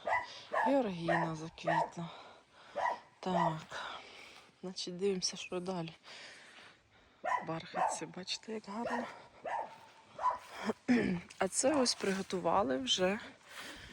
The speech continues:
Будемо копати сьогодні картопельку.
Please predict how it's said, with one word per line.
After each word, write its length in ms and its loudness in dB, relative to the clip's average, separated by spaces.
Будемо 420 0
копати 540 -2
сьогодні 320 -2
картопельку. 840 -8